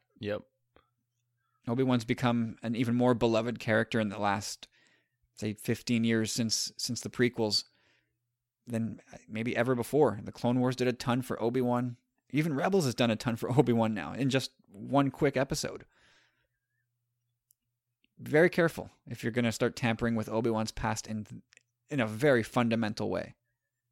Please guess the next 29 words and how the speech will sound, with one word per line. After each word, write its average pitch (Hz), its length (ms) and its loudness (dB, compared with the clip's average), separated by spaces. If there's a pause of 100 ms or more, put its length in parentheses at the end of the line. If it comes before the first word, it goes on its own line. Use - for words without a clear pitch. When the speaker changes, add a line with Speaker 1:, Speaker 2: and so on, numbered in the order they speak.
(120)
Speaker 2:
It, 123 200 -8
it 117 180 -2 (400)
risks - 520 0 (760)
altering 113 580 0 (1120)
everything 131 360 2
we've 120 180 2
come 117 180 0
to - 100 -8
understand 110 400 0
about 104 220 0
Obi-Wan. 104 420 -2 (3250)
So - 100 -4
there 190 120 8
you 190 60 8
go. 165 280 6 (580)
Bradley, 143 420 2 (220)
great 156 220 6
question. 120 500 2 (920)
Well, 120 160 -2
and 127 300 -2
we're 117 80 0
gonna, 143 180 -2
I 143 100 -2
think 175 140 -6
we're 165 60 -6
gonna 151 140 0
get 156 100 2
some 123 140 0
answers. - 480 -2